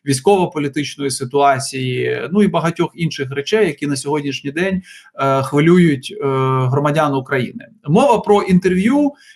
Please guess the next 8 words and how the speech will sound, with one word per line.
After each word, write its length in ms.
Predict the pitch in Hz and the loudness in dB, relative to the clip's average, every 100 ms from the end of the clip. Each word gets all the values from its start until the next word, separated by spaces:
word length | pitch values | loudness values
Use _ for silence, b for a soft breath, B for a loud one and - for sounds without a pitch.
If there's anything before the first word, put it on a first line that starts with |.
| - | -4
яке 280 | 156 208 | 0 2
генерал-лейтенант 1200 | 196 170 190 190 180 147 151 143 165 160 139 120 - | 4 6 4 4 4 2 0 -2 0 2 2 0 -6
Сергій 420 | - 156 151 165 | -6 -4 0 2
Наєв 480 | 180 254 240 180 - | 2 2 2 -2 -4
дав 420 | 147 160 160 160 - | 0 4 4 0 -10
виданню 540 | 131 147 151 143 139 | -10 -2 -2 0 -4
«Українська 500 | 131 151 147 135 - 135 | -4 -4 -4 -6 -8 -4
Правда», 520 | 247 269 214 180 | 0 0 0 0